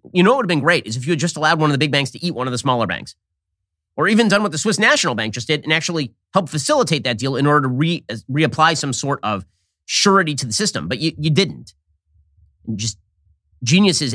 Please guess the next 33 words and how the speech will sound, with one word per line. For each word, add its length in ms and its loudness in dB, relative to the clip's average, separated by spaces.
everywhere 380 2
in 60 -2
charge 200 0
here. 100 4
And 80 4
now 200 4
we're 180 2
told, 240 -4
I 60 0
love 180 -2
this, 180 -10
now 240 4
we 140 0
are 80 0
being 220 -4
told, 240 -10
of 80 -14
course, 320 -12
that 240 0
obviously 640 2
the 140 -8
Fed 180 2
had 280 2
spotted 320 0
big 140 -4
problems 320 -2
at 80 -2
S 120 -2
V 120 -2
B 140 0
before 300 0
the 80 0
collapse. 500 -2